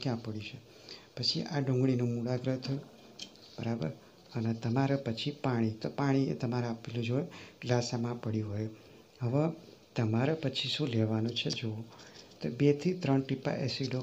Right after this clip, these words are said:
carmine. તો acid of carmine અભિરંજક છે, એ થોડું આ રીતના તમારે ગુલાબી આકારનું આ રીતના હોય છે, બરાબર? આ રીતના થોડું ગુલાબી આકારનું મંદ એસ સી એલ હોય છે,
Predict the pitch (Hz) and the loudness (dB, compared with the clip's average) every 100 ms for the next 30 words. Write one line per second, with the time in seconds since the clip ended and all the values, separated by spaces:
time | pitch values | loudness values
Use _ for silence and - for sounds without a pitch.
0 | - 120 107 107 107 110 - - - - | -2 -2 -2 -4 -6 -10 -18 -20 -20 -14
1 | - 156 139 175 160 160 143 135 117 131 | -8 -4 -2 0 2 0 0 0 0 0
2 | 151 139 139 127 117 123 123 - - - | 0 0 2 2 2 0 -2 -2 -4 -2
3 | 156 165 165 165 - 156 165 170 - - | 2 4 4 2 2 4 4 2 -4 -16
4 | - - - - - - 156 147 135 - | -16 -14 -14 -14 -16 -10 -2 4 4 4
5 | 135 139 - - - 123 120 131 143 - | 0 0 -4 -10 -4 -2 -2 -2 -4 -2
6 | 143 131 113 110 107 - 123 151 220 170 | 4 4 4 0 0 -2 -2 -2 -6 -6
7 | 120 117 123 113 107 107 - 160 - - | -6 -6 -2 0 0 -2 -4 -6 -8 -20
8 | - - - - - - - 135 123 127 | -20 -20 -20 -20 -20 -20 -20 -8 -4 -2
9 | 135 160 - - - - - - - - | -2 -2 -6 -20 -20 -20 -20 -20 -20 -20
10 | - - - - - - 147 139 135 131 | -20 -20 -20 -20 -12 -2 0 0 0 -6
11 | - 135 131 127 135 117 113 113 123 131 | -2 -4 -2 2 4 4 2 2 -2 0
12 | 123 120 120 110 - 120 113 107 107 107 | 2 2 2 -2 -2 -4 -4 -4 -4 -4
13 | - | -4